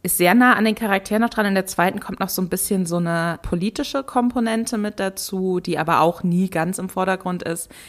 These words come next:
Die erste Staffel ist von zweitausendzwölf, die zweite Staffel ist von zweitausenddreizehn. Ich finde, man merkt der Serie aber nicht an, dass sie schon so alt ist. Also die hat für mich so ein bisschen, du hast ja auch schon reingeguckt, vielleicht kannst du das bestätigen,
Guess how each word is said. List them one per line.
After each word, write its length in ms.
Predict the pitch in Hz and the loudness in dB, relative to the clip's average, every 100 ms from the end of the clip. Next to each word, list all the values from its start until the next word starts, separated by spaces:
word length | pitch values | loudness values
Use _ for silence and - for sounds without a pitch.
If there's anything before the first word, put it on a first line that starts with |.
| - - | -18 -6
Die 60 | - | -2
erste 260 | 196 - | -2 -2
Staffel 340 | 220 180 185 - | -2 -4 -4 -6
ist 140 | 180 | -6
von 160 | 170 175 | -8 -8
zweitausendzwölf, 1300 | 170 175 170 151 - - - - 175 180 381 - - | -6 -6 -6 -8 -10 -12 -12 -6 0 2 2 -2 -10
die 140 | 165 | -12
zweite 340 | - 151 151 165 | -8 -6 -6 -6
Staffel 300 | - 156 160 | -6 -6 -6
ist 160 | 151 | -8
von 140 | - 151 | -10 -8
zweitausenddreizehn. 1300 | 170 - 165 160 151 143 151 208 - - 226 240 247 | -8 -6 -8 -8 -10 -6 -2 -2 -4 -2 0 2 0
Ich 160 | 170 - | -2 0
finde, 220 | 233 262 | 4 6
man 180 | 233 190 | 6 4
merkt 300 | 185 240 - | 2 0 0
der 120 | 196 | 0
Serie 580 | 165 190 220 220 208 - | 0 0 2 2 2 2
aber 220 | 165 196 | 2 2
nicht 280 | 190 185 - | 2 -2 -4
an, 320 | 147 165 202 | -4 0 2
dass 200 | 185 175 | 2 -2
sie 100 | 175 | -4
schon 480 | 170 - 156 160 165 - | -6 -6 -6 -6 -8 -12
so 220 | - 156 | -10 -6
alt 340 | - 156 160 - | -4 -2 -4 -6
ist. 380 | 175 175 - - - | -8 -6 -6 -8 -6
Also 200 | 151 160 | -4 -4
die 220 | 170 170 | -2 -2
hat 200 | 180 - | -2 -6
für 160 | - 180 | -4 -2
mich 320 | 175 247 - | 0 -2 -2
so 100 | 233 | 0
ein 100 | 220 | 2
bisschen, 560 | 226 240 - 233 247 240 | 2 0 0 4 4 4
du 60 | 190 | 0
hast 140 | 196 | 2
ja 100 | - | 0
auch 60 | 202 | 2
schon 160 | 269 | 0
reingeguckt, 440 | 247 247 240 226 - | 2 4 2 -2 -2
vielleicht 200 | 190 - | -2 0
kannst 180 | 214 | -2
du 40 | 185 | -2
das 120 | 190 | -6
bestätigen, 760 | 170 - 180 214 202 165 196 | -6 -2 0 2 0 0 -2